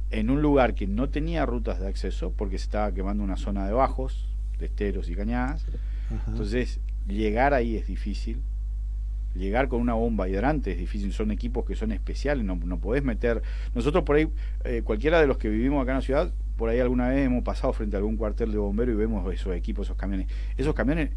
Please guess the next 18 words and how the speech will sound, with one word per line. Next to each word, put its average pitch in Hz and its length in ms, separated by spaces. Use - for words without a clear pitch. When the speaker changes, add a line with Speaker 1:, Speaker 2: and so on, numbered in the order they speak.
Speaker 1:
son 135 380
para 98 240
uso 120 320
dentro 110 400
de, 90 260
de, 87 220
de, 85 340
de 85 140
la 85 100
ciudad 120 460
o 107 100
de, 92 160
de 87 220
casco - 240
urbano, 110 340
si - 140
se 92 120
quiere. 87 320